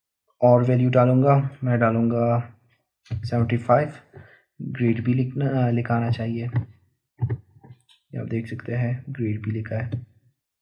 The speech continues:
अगर मैं सिक्सटी फ़ोर दूँ तो grade C लिखाना चाहिए। ये आप देख सकते हैं grade C लिखा है।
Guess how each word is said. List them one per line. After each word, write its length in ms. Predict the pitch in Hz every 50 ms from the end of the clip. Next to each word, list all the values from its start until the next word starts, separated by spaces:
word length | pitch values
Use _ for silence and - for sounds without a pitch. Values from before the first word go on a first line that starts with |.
| _ _ _ _ _ _ _ _ _ _ _ _ 120 - - -
अगर 260 | 117 117 117 120 117 117
मैं 600 | 117 113 113 113 113 110 113 113 113 - - - - - _ _ _ _ _ _ _ _ _ _ _ _ _ _ _ _ _ _ - - - - - - _ _ _ - - _ _ _ _ _ _ _ _
सिक्सटी 500 | - - - - 113 - - - - 120
फ़ोर 480 | 113 - 113 - - 110 117 127 131 131
दूँ 220 | 127 113 110 110 117 - - - - - _ _ _ -
तो 80 | 123 117
grade 380 | 117 - 110 98 98 101 101 101
C 200 | 104 113 117 117
लिखाना 380 | 117 110 120 113 110 110 113
चाहिए। 340 | - 110 104 104 104 - -
ये 960 | - - - - _ - - _ - - - - - - _ _ _ - 110
आप 60 | 107
देख 200 | 101 110 107 107
सकते 240 | 107 104 - - 117
हैं 220 | 117 107 113 -
grade 280 | - 110 107 104 101 101 -
C 180 | - 107 113 113
लिखा 200 | 113 110 - 110
है। 500 | 107 107 104 104 104 107 - - -